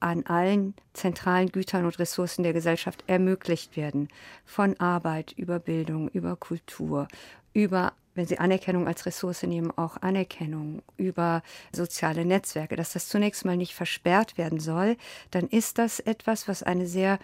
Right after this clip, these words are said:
systemische Perspektive ist. Das heißt, die Gesellschaft verpflichtet sich, einen sogenannten Integrationsvertrag mit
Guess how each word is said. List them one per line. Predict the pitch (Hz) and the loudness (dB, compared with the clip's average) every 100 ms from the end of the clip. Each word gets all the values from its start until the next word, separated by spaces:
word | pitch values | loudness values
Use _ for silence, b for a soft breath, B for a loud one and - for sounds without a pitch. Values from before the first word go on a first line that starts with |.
| B B | B B
systemische | - 196 - - 214 208 185 - 156 | -10 -8 -8 4 8 10 8 2 -2
Perspektive | 139 - 139 - 151 - 151 139 | -4 -4 -4 -4 -10 -8 -8 -6
ist. | - - - - | -8 -10 -12 -12
Das | 165 - | -12 -6
heißt, | 180 214 269 - - B B B - | 0 2 0 -4 -18 B B B -12
die | - | -4
Gesellschaft | 175 180 185 233 - 262 262 - | -2 4 4 4 4 2 2 -4
verpflichtet | - - - 240 247 - 262 | -8 -4 4 4 4 -2 -2
sich, | - 277 320 - - B B B B - | 0 0 0 -8 -18 B B B B -4
einen | 185 190 | 0 2
sogenannten | 180 185 185 180 175 - 175 170 - | 0 0 2 2 0 0 0 0 -2
Integrationsvertrag | 190 175 185 175 - - 202 240 - - 185 - - 175 190 254 - - - B B B | -2 -2 -2 -2 -4 0 2 2 0 -4 -6 -6 -4 0 0 -2 -4 -16 -20 B B B
mit | 220 240 - - | 4 4 0 -12